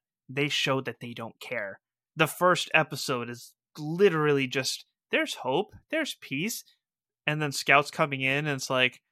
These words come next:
"Okay, this is, this is really gruesome, like, seeing all the dead bodies and stuff,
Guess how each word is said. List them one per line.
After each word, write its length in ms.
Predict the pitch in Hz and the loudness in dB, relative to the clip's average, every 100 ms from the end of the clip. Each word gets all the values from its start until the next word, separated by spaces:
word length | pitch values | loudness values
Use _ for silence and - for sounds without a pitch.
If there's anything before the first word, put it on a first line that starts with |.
| _ _ - | _ _ -4
"Okay, 340 | 240 214 214 | -2 2 0
this 200 | 220 220 | 0 -4
is, 220 | 240 214 - | -4 -6 -6
this 180 | 196 208 | -6 -4
is 160 | 214 220 | -6 -4
really 180 | 226 | -4
gruesome, 500 | 214 175 175 - 220 | -4 -4 -4 -2 -2
like, 220 | 226 180 165 | 0 -2 -2
seeing 240 | - 180 | -6 -4
all 80 | 185 | -4
the 120 | 180 | -4
dead 200 | 180 208 | -4 -2
bodies 380 | 180 160 160 165 | 2 2 2 -2
and 120 | 160 | -2
stuff, 360 | 151 160 175 | -2 2 2